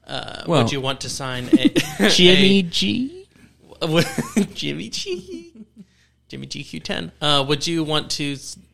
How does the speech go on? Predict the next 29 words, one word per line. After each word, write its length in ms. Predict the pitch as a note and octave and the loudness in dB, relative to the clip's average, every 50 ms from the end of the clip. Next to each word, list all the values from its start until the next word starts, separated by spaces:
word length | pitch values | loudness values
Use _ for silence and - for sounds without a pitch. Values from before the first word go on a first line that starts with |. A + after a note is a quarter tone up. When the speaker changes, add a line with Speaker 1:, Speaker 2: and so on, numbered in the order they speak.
| _ _ _ | _ _ _
Speaker 1:
sign, 460 | - - - D3+ C3+ B2+ B2+ C3 C3 | -4 -2 -2 0 0 -2 -2 -2 -2
like, 180 | C3 B2+ B2 - | -2 -4 -4 -2
a, 180 | C3 B2+ B2 - - _ _ _ _ _ _ _ _ _ _ _ _ _ - | -4 -6 -6 -8 -18 _ _ _ _ _ _ _ _ _ _ _ _ _ -8
almost 260 | D3+ D3 D3 C3 C3+ | -6 -6 -4 -4 -4
like 140 | C#3 B2+ C3 | -6 -6 -6
a 40 | |
bridge 380 | B2+ - C3 C3+ C#3 C3+ B2+ - | -8 -6 -4 -2 -2 -2 -2 -6
quarterback 600 | - - C#3+ C3+ B2+ C3+ B2+ C3 B2 B2+ B2+ - | -6 -6 -4 -4 -4 -4 -2 0 0 0 0 -2
and 180 | B2+ B2 B2 A#2+ - _ _ _ - - | -6 -10 -10 -12 -16 _ _ _ -14 -8
basically 340 | C#3 C#3 C3 B2 - C#3 C3 | -6 -6 -4 -4 -6 -8 -10
punt 320 | B2 - - - C3+ B2+ - | -10 -10 -8 -8 -8 -8 -8
the 60 | B2+ | -10
quarterback 420 | - C#3+ C3+ C3 C3 B2+ B2+ B2+ | -8 -6 -6 -4 -2 -4 -4 -4
position 400 | - C#3 B2 - B2+ A#2+ - C3+ | -6 -10 -10 -10 -10 -10 -8 -4
next 240 | C3+ C3+ C3+ - - | -4 -4 -4 -4 -4
year? 100 | E3+ E3+ | -6 -6
Or 40 | D#3+ | -6
are 40 | C3+ | -6
you 240 | C3 C3+ D3 C#3+ | -6 -6 -6 -4
interested 420 | C#3 C3+ B2 - B2 - - - - | -6 -6 -6 -8 -8 -8 -10 -10 -12
in 100 | A2 A2+ | -14 -14
a 80 | A2+ - - - | -14 -16 -16 -18
rookie 260 | C#3 C3 B2 - - | -16 -16 -16 -16 -16
quarterback? 560 | - - B2 - F#2+ - - - D#3+ - - _ _ _ _ _ _ _ - | -16 -16 -16 -16 -16 -16 -14 -14 -14 -14 -16 _ _ _ _ _ _ _ -6
Speaker 2:
Um, 920 | B2+ C3 C3 B2+ C3 B2+ B2+ B2+ B2 B2 B2 B2 B2 A#2+ A#2+ A#2+ A#2+ A#2+ G#2+ - - - _ _ _ _ _ _ _ _ _ _ _ _ _ _ _ _ _ _ _ _ _ _ _ _ _ _ _ _ _ _ _ _ | -2 2 2 4 6 6 6 6 6 6 6 6 6 6 6 6 4 2 0 -2 -8 -20 _ _ _ _ _ _ _ _ _ _ _ _ _ _ _ _ _ _ _ _ _ _ _ _ _ _ _ _ _ _ _ _
not 220 | - A#2 A#2 A2+ G#2+ | 2 6 6 6 6
a 40 | |
Bridge 320 | G2+ F#2+ G2+ F#2+ F#2+ - - | 6 6 4 4 4 2 2
quarterback. 560 | - G2 F#2 F#2 G2 G2 G2+ G2+ G2+ - - | 2 2 2 4 2 2 2 0 0 -2 -6